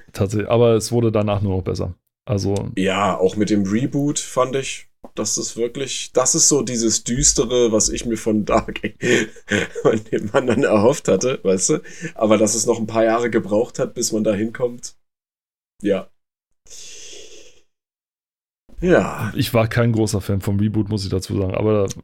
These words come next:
Speaker 1: andere Story für ein
Speaker 2: Okay,
Speaker 1: ganz anderen,
Speaker 2: okay.
Speaker 1: <laughs> für ein ganz anderes Ding. Äh, ja, genau. Und den dritten Teil, ja, meine Güte. Ich hab ihn dann auch, ich hab ihn dann auch irgendwie durchgespielt.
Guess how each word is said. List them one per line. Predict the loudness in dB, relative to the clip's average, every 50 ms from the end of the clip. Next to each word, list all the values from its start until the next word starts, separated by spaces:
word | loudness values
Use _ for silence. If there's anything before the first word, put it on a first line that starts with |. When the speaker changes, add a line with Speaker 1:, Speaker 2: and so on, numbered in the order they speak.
| -18 _
Speaker 1:
andere | -2 0 2 4 4 4 2
Story | 2 2 2 2 2 2
für | 0 0 4
ein | 4
Speaker 2:
Okay, | 4 6 8 8 8 8
Speaker 1:
ganz | 8 6 6 4 2 2
anderen, | 2 2
Speaker 2:
okay. | 2 2 4 6 6 6 6 4 0 -8 _ -20 -20 -20
Speaker 1:
<laughs> | -18 -18 -18 -20 -18
für | -4 -2 0
ein | 2 2
ganz | 2 0 2 0
anderes | 0 2 2 2 0 0
Ding. | 0 -2 -2 -2 -2 -10 -18 -20 -20 -20 -20 -20 -20 _ _ _
Äh, | 0 2
ja, | 2 4 2 2 2 0 0 -4 -6 -8 _ -2 -2 -2
genau. | -2 -2 -4 -6 -6 -8 _ _ _ _ _ -20 -20 -20 _ _
Und | 2 4 4 4 2 0 -2 -6 -8 -12 -16 _ _ _ _ _ 0
den | 2 2
dritten | 4 2 2 0 -2
Teil, | 0 0 2 2 0 -2 -6 -10 _ _ _ -2
ja, | 0 0 0 0 -2 -6 _ _ _ _
meine | -2 0 0 2
Güte. | 2 2 2 0 -2 -4 -6 _ _ _ _
Ich | -14 -2 0
hab | 0 2
ihn | 2
dann | 0 0 0
auch, | -2 -4 -4 -8 -10 _ _
ich | _ -4 -2
hab | -2
ihn | -2
dann | -2 -2
auch | -2 -4
irgendwie | -4 -2 -2 -2
durchgespielt. | -2 -2 -4 -4 -8 -8 -8 -6 -8 -8 -8